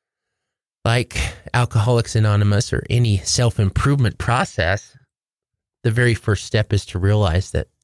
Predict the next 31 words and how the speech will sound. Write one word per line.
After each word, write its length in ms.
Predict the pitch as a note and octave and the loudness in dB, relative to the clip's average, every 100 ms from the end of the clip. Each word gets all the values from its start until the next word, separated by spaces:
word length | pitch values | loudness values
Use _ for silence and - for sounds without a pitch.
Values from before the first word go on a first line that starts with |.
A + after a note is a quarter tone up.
| _ - | _ -2
we 80 | |
have 220 | F#2+ F#2+ F2 | 0 2 0
a 60 | |
problem. 360 | E2+ - A1 - _ _ _ _ _ _ _ _ _ _ _ _ _ - | -2 -4 -6 -10 _ _ _ _ _ _ _ _ _ _ _ _ _ -2
And 120 | B2+ | -2
friends, 320 | - F3 E3 | 2 0 2
we 100 | F#3 | 2
have 180 | E3 D#3 | 0 0
a 60 | G#2 | -2
problem 680 | - D2+ A2 G2+ D#2+ D#2 - | -2 0 0 0 -2 -4 -2
in 160 | G#2 G2 | 0 0
the 60 | |
United 460 | F#2+ G2 F#2+ F#2+ F#2+ | 0 0 0 0 -2
States. 580 | - F#2 G2 - - _ _ _ _ _ _ _ _ _ _ _ _ _ _ _ _ - | -8 -6 -4 -6 -12 _ _ _ _ _ _ _ _ _ _ _ _ _ _ _ _ -2
We 140 | B2 | 2
are 60 | A#2 | 2
one 160 | A#2 | 2
of 100 | A2+ | 2
the 100 | G2+ | 2
most 240 | G#2+ G#2 - | 2 2 0
stressed 580 | - - B2+ B2 - A#2 | -6 -4 -2 -2 -2 0
out, 340 | A#2 B2 - - _ _ _ _ _ _ | 0 0 -2 -12 _ _ _ _ _ _
worried, 540 | A#2 A#2+ C3+ B2 C3 C3+ | -6 -2 2 2 2 0
and 160 | G#2+ | 0
anxious 680 | F#2+ A#2 A#2+ - - A2+ - | 0 0 0 0 -2 -4 -6
people 600 | - F3+ F#3 A2 F#2+ - _ _ _ _ _ | -2 -2 0 0 -2 -4 _ _ _ _ _
in 140 | B2 | 0
all 160 | B2+ C3 | 2 2
of 120 | C#3 | 2
the 80 | A#2+ | 0
world. 320 | B2+ D#3+ - | 0 0 -4